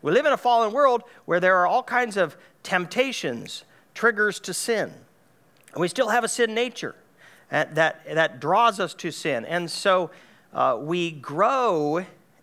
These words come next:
in holiness. And sanctification is a process where we become, become experientially more and more like Jesus throughout a lifetime, but it never ends.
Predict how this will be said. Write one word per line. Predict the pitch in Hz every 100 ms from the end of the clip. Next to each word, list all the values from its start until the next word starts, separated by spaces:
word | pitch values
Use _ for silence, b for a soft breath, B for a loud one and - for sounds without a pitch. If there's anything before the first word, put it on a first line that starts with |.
| -
in | 165 147 139
holiness. | 120 135 120 113 110 - - 139
And | 127 123 123 B B B - - -
sanctification | - 190 180 160 180 180 196
is | 180
a | 180
process | - 202 233 196 185 147
where | 160
we | 151 151
become, | 147 147 - 175 170 - 143
become | 160 156 185 175
experientially | 156 - - 190 170 175 202 - 170 147
more | 151 151
and | 151
more | 151
like | 143 120
Jesus | 160 160 156
throughout | 165 147
a |
lifetime, | 180 240 233 202
but | 202
it | 190
never | 190 214
ends. | 302 302 139 -